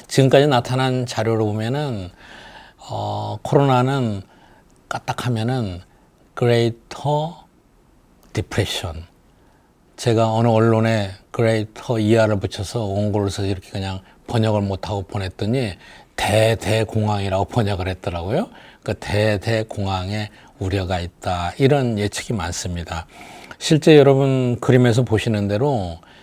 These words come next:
아이엠에프에서 분석한 건데 이천팔 구 년에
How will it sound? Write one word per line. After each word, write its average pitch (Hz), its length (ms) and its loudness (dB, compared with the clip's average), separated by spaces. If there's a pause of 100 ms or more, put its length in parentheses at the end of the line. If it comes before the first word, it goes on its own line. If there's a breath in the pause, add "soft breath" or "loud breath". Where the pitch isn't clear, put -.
(140 loud breath)
아이엠에프에서 107 1200 -2
분석한 101 460 -4
건데 107 440 -4 (360 loud breath)
이천팔 131 640 0
구 135 100 4
년에 123 440 0